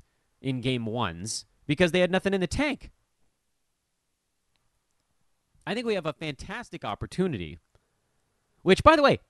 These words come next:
uh, again, pointing out sort of the, the weirdness of this, Miami is favored in game one by two points, and they are a si-, sizable, but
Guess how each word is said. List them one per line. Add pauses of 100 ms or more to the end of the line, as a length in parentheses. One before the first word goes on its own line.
(200)
uh,
again,
pointing
out
sort
of
the,
the
weirdness
of
this,
Miami
is
favored (420)
in
game
one (240)
by
two
points, (580)
and
they
are
a (460)
si-, (1120)
sizable,
but